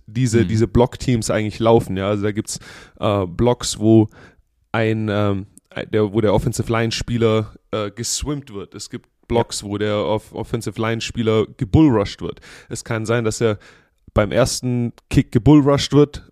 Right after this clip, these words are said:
Speaker 2: um beim nächsten, äh, äh, beim nächsten Kick, dass er sich
Speaker 1: Mhm.
Speaker 2: zu weit nach vorne legt, dann wird er nach unten gezogen. Es kann sein, dass, dass Offensive Linemen, äh, einfach nach unten gedrückt werden, damit andere Spieler drüber springen können, damit andere Spieler swimmen können. Die Edge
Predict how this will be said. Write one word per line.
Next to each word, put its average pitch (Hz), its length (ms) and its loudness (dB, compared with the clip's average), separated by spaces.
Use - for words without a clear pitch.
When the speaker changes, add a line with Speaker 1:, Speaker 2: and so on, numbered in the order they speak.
Speaker 2:
um 117 180 2
beim 113 180 4
nächsten, 123 440 0
äh, 117 300 4
äh, 117 360 4
beim 113 200 2
nächsten 135 260 4
Kick, - 180 0
dass 117 160 2
er 117 80 0
sich 110 140 -2
Speaker 1:
Mhm. 95 40 -10
Speaker 2:
zu 139 100 -2
weit 127 120 4
nach 117 120 -4
vorne 127 200 2
legt, 123 220 0
dann 120 140 -2
wird 117 100 -6
er 117 60 -4
nach 117 120 0
unten 135 240 0
gezogen. 95 440 -6
Es - 120 -14
kann 110 140 -10
sein, 110 160 -6
dass, 107 200 -10
dass 113 240 2
Offensive 117 400 0
Linemen, 117 460 0
äh, 104 400 2
einfach 113 180 4
nach 113 100 4
unten 139 220 2
gedrückt 123 340 0
werden, 120 220 4
damit 107 180 -4
andere 110 280 -4
Spieler 107 280 0
drüber 139 360 6
springen 123 340 -2
können, 123 300 -2
damit 104 200 -6
andere 120 300 -4
Spieler 107 300 -8
swimmen 110 340 -10
können. 98 260 -8
Die 110 120 -6
Edge 120 240 2